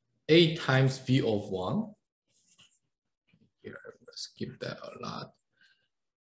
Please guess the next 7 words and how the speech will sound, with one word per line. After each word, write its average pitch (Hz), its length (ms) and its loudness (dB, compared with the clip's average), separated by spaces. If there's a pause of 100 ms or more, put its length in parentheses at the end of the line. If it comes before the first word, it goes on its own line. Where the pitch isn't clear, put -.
(640)
This 175 240 4
one, 139 260 8
we 131 300 8
know 170 180 10
that 110 340 6 (380)
this 151 220 2
guy 104 520 2